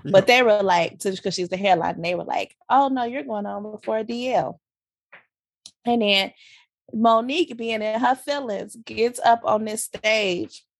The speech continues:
Speaker 1: And instead of telling her jokes, go on this big rant about D L Hughley and how they did her wrong and how the contract say this and da, da, da, da, da, da, da. And, um, D L gets back and he, you know,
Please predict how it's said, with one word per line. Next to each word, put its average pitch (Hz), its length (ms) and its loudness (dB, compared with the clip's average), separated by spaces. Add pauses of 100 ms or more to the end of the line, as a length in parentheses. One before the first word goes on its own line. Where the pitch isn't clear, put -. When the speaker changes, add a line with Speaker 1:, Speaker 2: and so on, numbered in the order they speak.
(840)
Speaker 1:
And 240 120 2
instead 247 360 0 (120)
of 262 100 -2
telling 240 300 -2
her 254 140 0
jokes, 269 600 -4 (420)
go 226 80 -4
on 233 200 0
this 226 240 -8
big 269 320 -6 (360)
rant 202 840 2 (220)
about 196 640 -2 (240)
D 180 240 -4
L 240 220 -4
Hughley 247 440 -6
and 175 160 -4
how 175 100 2
they 190 140 0
did 214 260 -4
her 247 120 -4
wrong 240 380 -6
and 180 120 -10 (340)
how 175 160 6
the 202 60 2
contract 233 560 -8
say 262 300 -6
this 254 320 -2
and 180 120 -12
da, 175 120 -4
da, 196 60 -12
da, 214 120 -6
da, 247 80 -12
da, 285 140 -2
da, 269 120 -12
da. 180 240 -2 (500)
And, 247 320 0
um, 240 260 -4
D 226 160 -8
L 220 140 -4
gets 220 260 -10
back 208 340 -4
and 214 100 -10
he, 214 220 -8 (200)
you 220 80 -6
know, 202 280 0